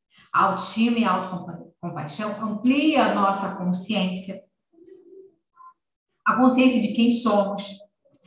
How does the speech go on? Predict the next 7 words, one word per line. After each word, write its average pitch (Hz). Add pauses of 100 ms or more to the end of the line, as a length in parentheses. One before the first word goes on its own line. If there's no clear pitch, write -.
(160)
das 202
nossas 208
reais 208
capacidades, 175
dos 180
nossos -
limites. 175